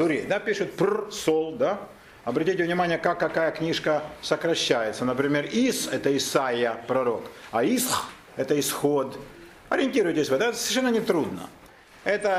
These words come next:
э, од-, ну, один вечер вашей работы, и всё это вы усвоите. И не надо делать вид, что это страшные тайны. Это любой семинарист,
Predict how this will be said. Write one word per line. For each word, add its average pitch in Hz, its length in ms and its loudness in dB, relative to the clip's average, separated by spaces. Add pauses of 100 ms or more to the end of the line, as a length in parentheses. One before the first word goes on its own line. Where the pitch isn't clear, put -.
(160)
э, 151 220 2
од-, 151 220 -6
ну, 196 360 0
один 180 280 2
вечер 175 540 2
вашей 123 480 2
работы, 196 540 0
и 160 180 0
всё 254 240 0
это 220 160 0
вы 185 120 2
усвоите. 107 440 -4 (460)
И 139 80 0
не 185 80 2
надо 220 200 2
делать 185 300 0
вид, 240 140 0
что 196 100 0
это 160 140 0
страшные 170 480 0
тайны. 92 380 -4 (200)
Это 175 460 0
любой 190 360 0
семинарист, 220 880 0